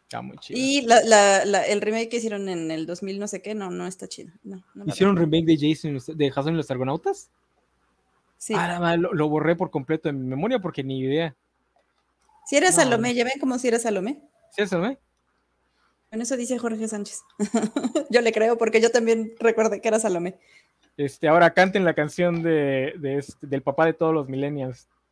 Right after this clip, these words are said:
Speaker 1: <laughs> De Salomé. <laughs> Eh, Rey de Reyes, sí, gracias, Luis Juárez.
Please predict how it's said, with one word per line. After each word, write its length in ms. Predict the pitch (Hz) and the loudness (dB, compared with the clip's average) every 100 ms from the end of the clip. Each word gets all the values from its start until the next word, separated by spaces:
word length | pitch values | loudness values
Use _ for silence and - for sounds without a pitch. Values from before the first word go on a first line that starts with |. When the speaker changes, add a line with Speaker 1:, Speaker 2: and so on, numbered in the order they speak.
| _ _ _ _ _ _ _ _ _ _ _ _ _ | _ _ _ _ _ _ _ _ _ _ _ _ _
Speaker 1:
<laughs> 920 | - - - - _ - 170 170 - | -16 -16 -16 -20 _ -14 -12 -12 -8
De 120 | 156 | -10
Salomé. 500 | - 143 139 139 147 _ - - | -6 -6 -6 -8 -10 _ -20 -18
<laughs> 540 | 180 - 170 _ 170 _ _ _ _ _ _ _ _ _ - | -18 -16 -20 _ -20 _ _ _ _ _ _ _ _ _ -6
Eh, 100 | 151 | -4
Rey 200 | 175 240 | 4 6
de 80 | 233 | 6
Reyes, 380 | 214 208 180 - | 6 6 4 2
sí, 140 | 180 | 0
gracias, 340 | 190 190 196 175 | 2 2 2 0
Luis 160 | 165 | -2
Juárez. 400 | 165 139 127 - | -2 -2 -4 -14